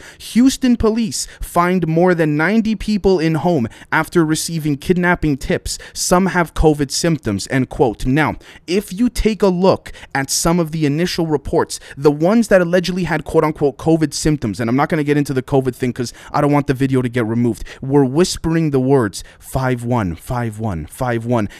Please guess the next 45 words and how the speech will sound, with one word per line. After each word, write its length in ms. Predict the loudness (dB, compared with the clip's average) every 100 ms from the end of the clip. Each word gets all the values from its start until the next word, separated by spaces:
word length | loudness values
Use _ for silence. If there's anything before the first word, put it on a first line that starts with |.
| -4
while 300 | 2 6 6
they 100 | 6
were 120 | 2
trembling 520 | -2 0 0 2 2
and 100 | 2
shaking. 480 | 0 -2 -4 -4 -10 -12 _ _ -2
Is 160 | 0 2
that 160 | 2
a 40 | 2
fluke? 440 | 2 0 0 -6 -4
Is 160 | 0
that 160 | 2 2
honestly 460 | 4 2 2 -2 -6
a 40 |
fluke? 440 | -6 -4 -6 -6 -18 _ _ _ 2
I 100 | 2
don't 280 | 4 2
know, 320 | 2 2 0 -4 -6
and 120 | -2 -2
it 120 | 2
could 260 | 2 2
be, 160 | 0 -4
but 140 | -2
at 80 | -2
the 80 | -2
same 300 | -2 -2 -4
time, 360 | -4 -2 0 -2 -6
there's 220 | -2 0 2
no 160 | 2
such 280 | 2 -2 -2
thing 140 | -2
as 120 | -2 -2
conspiracies, 720 | -6 -4 0 0 -2 -6 -8 -10 -6
but 100 | -2
there's 200 | 0 0
no 100 | -2
such 240 | -4 -6
thing 140 | -4
as 100 | -4
coincidences 640 | -6 -4 -2 -2 -4 -4 -6
as 140 | -6
well. 260 | -2 -2 -2 -8 -6
We're 240 | 0 2
seeing 400 | 0 0 2 4
here, 180 | 4 0